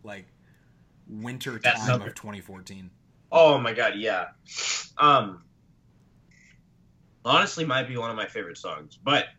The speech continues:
Speaker 2: I think that it is, uh, it's a, it's a, I, I, you know what? I will, I will say it's a, I think it's a fantastic debut album.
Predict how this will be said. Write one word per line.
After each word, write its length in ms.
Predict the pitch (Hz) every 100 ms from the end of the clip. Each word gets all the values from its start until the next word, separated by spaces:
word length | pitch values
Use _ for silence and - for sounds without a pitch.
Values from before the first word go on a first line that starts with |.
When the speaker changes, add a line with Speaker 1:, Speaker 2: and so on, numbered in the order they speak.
| -
Speaker 2:
I 80 | 107
think 300 | - 147 143
that 220 | 135 117
it 240 | 101 113
is, 240 | 120 113 113
uh, 400 | 110 101 95 90 - _ _ _ _ _ _ _ _ _ _ _ _ _ _ _ _ _ _ _ _ _ -
it's 180 | 214
a, 60 | - -
it's 120 | 196 -
a, 140 | -
I, 100 | 170 - -
I, 100 | 151
you 120 | 160
know 160 | 190
what? 140 | 196 220
I 160 | 185 180
will, 200 | 180 -
I 120 | 165
will 160 | 180 175
say 240 | 180 185
it's 180 | 143 143
a, 160 | 131 139
I 40 |
think 200 | 160 156
it's 120 | 156
a 100 | 143
fantastic 720 | 127 135 117 - 147 - - 113
debut 400 | 120 107 110 107
album. 320 | 104 90